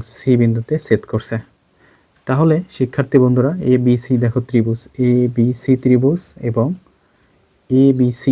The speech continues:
ড্যাশ ত্রিভুজ, অর্থাৎ এবিসি ড্যাশ এবং এবিসি উদ্দিষ্ট ত্রিভুজ অঙ্কন করা হয়ে গেল। বন্ধুরা, এইভাবে তুমি যেভাবে আঁক-, অঙ্কন করলা,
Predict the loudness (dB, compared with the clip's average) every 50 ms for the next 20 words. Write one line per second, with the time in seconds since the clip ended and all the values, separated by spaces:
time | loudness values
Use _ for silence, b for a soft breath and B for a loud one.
0 | 2 2 0 -2 -2 -4 -4 -4 -4 -4 -4 -4 -6 -4 -4 -6 -8 -8 -8 -4
1 | 0 2 2 4 4 2 2 2 2 2 2 0 0 0 0 0 2 0 0 -2
2 | -4 -4 -4 -4 -4 -4 -4 -2 0 0 0 0 0 0 -2 -2 -4 -4 -4 -4
3 | -4 -4 -8 _ _ _ _ _ _ _ _ _ _ _ _ _ _ _ -4 -2
4 | 0 2 0 0 0 -2 -4 -4 -4 -6 _ -2 0 0 2 2 0 -2 -2 -4
5 | -6 -4 -4 -6 -4 -2 -2 -2 -2 0 0 0 0 -2 -4 -6 -8 -12 _ B
6 | B B B B B B B B B B B B B B B B B B B _
7 | _ _ _ 0 2 4 4 4 4 2 0 -2 -2 0 2 2 2 2 2 0
8 | 2 2 0 2 2 2 0 0 0 -2 0 0 0 -2 -4 _ _ _ _ -6
9 | -2 -2 0 0 0 0 -2 0 0 0 0 0